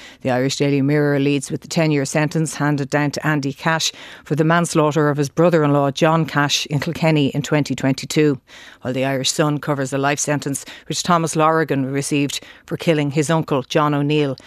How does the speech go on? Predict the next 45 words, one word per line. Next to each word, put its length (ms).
in 100
Lisdoonvarna 720
in 100
County 340
Clare 280
two 200
years 320
ago. 240
Michael 320
Lynn, 320
another 300
man 240
who 60
received 380
a 40
prison 300
sentence 400
yesterday, 460
is 120
at 120
the 80
centre 320
of 100
the 80
lead 180
story 320
in 80
the 80
Irish 300
Times. 520
The 100
fifty-five-year-old 920
former 340
solicitor 640
is 160
to 100
serve 300
five 280
and 100
a 40
half 240
years 300
for 100
stealing 420
money 280